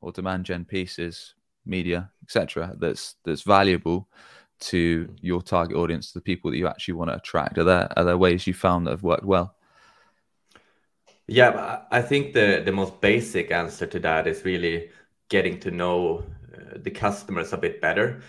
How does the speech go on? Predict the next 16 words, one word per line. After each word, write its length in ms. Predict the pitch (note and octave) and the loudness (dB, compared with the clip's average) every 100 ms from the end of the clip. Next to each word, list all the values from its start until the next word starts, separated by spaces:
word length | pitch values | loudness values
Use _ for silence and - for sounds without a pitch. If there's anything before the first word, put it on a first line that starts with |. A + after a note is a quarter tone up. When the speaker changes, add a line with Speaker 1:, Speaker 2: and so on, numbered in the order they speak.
| - _ - | -20 _ -2
Speaker 2:
And 180 | F#2+ | 0
a, 300 | - G2+ G2 | 2 2 2
a 40 | G2+ | 0
good 200 | G#2 - | 0 -2
start 340 | - A#2 B2+ | 4 6 6
for, 280 | - G2 F2+ | 4 -4 -4
for 160 | - F2+ | -4 -4
me 240 | F#2+ F#2+ | -2 -2
when 160 | F#2 F2+ | 0 0
I've 260 | E2 D#2+ | 0 0
entered 440 | D#2 F2 - E2 - | -2 -4 -4 -4 2
GetAccept, 520 | A2+ B2 - F2 - | 4 4 0 -4 -4
as 120 | - | -8
an 60 | D#2+ | -8
example, 640 | - E2+ D#2 - E2+ F2 F#2+ | -6 -6 -6 -4 -4 -4 -8
um, 400 | E2 E2 E2 E2 | -4 -2 -2 -6